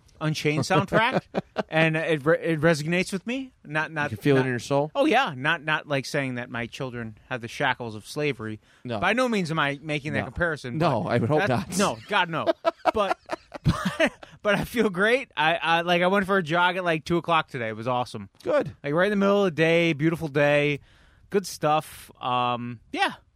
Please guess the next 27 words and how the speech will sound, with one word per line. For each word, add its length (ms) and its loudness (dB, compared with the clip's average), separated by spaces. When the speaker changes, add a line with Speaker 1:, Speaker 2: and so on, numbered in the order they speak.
Speaker 1:
It 60 -16
was 100 -10
nice 200 0
stuff. 380 -2
Speaker 2:
I'm 120 -4
happy 240 0
to 80 -2
hear 160 2
that. 140 -2
Speaker 1:
Yeah, 240 -6
Speaker 2:
I, 80 -4
Speaker 1:
yeah, 80 -2
Speaker 2:
I've 60 0
Speaker 1:
yeah. 120 2
Speaker 2:
been 140 0
having 160 4
a 40 4
pretty 200 -4
good 140 -4
week, 240 -8
too. 220 -10
Speaker 1:
Good 140 -6
week, 120 -4
Speaker 2:
Work's 220 0
Speaker 1:
yeah. 100 -4
Speaker 2:
been, 240 -2
uh, 420 2